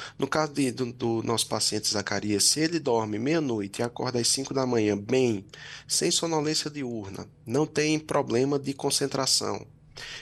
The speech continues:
ele não acorda irritado, né? Ele não tem nenhum outro problema que ele se queixe à noite,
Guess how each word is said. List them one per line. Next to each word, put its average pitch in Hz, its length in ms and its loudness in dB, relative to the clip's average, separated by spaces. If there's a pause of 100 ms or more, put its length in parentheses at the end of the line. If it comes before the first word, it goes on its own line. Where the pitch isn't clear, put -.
ele 113 140 -4
não 160 240 2
acorda 147 360 -2
irritado, 113 720 -2 (460)
né? 131 260 0 (220)
Ele 110 200 0
não 151 200 4
tem 139 180 2
nenhum 139 400 2
outro 180 260 0
problema 131 380 0
que 123 100 -8
ele 127 60 -8
se 127 200 0
queixe - 380 -2
à 104 80 -6
noite, 139 560 -2